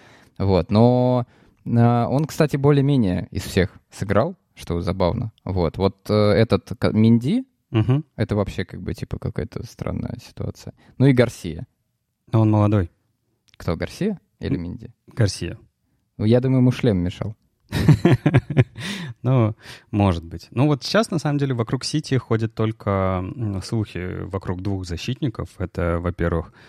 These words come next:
Speaker 2: и защитник из Севильи, это Жюль Кунде. Это, ну, я не знаю, будет ли это усилением или нет.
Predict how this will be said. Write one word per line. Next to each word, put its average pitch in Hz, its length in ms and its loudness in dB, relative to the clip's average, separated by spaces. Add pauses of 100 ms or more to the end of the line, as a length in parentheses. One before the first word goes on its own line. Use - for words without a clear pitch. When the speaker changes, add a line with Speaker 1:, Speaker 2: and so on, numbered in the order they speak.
(220)
Speaker 2:
и 82 400 -8
защитник 87 520 -6
из 87 80 -8
Севильи, 87 600 -4
это 82 560 -6
Жюль 85 300 -4
Кунде. 95 460 -4 (520)
Это, 87 460 -2
ну, 113 180 2
я 95 160 2
не 101 100 2
знаю, 87 220 -4
будет 85 320 -10
ли 85 60 -8
это 90 140 -12
усилением 85 540 -8
или 85 140 -6
нет. 147 300 -4